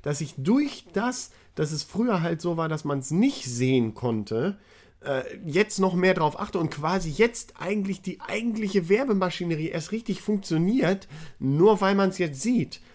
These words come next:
Weil man so darauf, äh, sensibilisiert wurde, dass man's nicht sieht, äh, jahrelang, dass man's jetzt sieht und dass es jetzt erst richtig Werbung ist quasi.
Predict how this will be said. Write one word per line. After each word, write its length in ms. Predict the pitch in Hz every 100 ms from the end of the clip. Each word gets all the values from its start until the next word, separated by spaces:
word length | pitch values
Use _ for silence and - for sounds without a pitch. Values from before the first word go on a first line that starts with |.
| _
Weil 200 | 123 160
man 180 | 165 143
so 180 | 190 254
darauf, 580 | 202 170 190 214 - -
äh, 340 | 175 - -
sensibilisiert 840 | 151 175 190 180 170 165 151 226 180
wurde, 180 | 175 165
dass 220 | 170 170
man's 260 | 165 151
nicht 380 | 160 262 - -
sieht, 440 | - 113 175 240 - - - - _ -
äh, 100 | -
jahrelang, 760 | 131 127 123 123 104 110 185 - _
dass 180 | - 151
man's 220 | 160 151
jetzt 220 | 160 202 -
sieht 300 | 170 202 -
und 140 | 139
dass 120 | 151
es 160 | 147 127
jetzt 220 | 180 190
erst 200 | 170 165 175
richtig 320 | 170 156 143
Werbung 320 | 196 160 90
ist 160 | 92 -
quasi. 420 | 87 85 90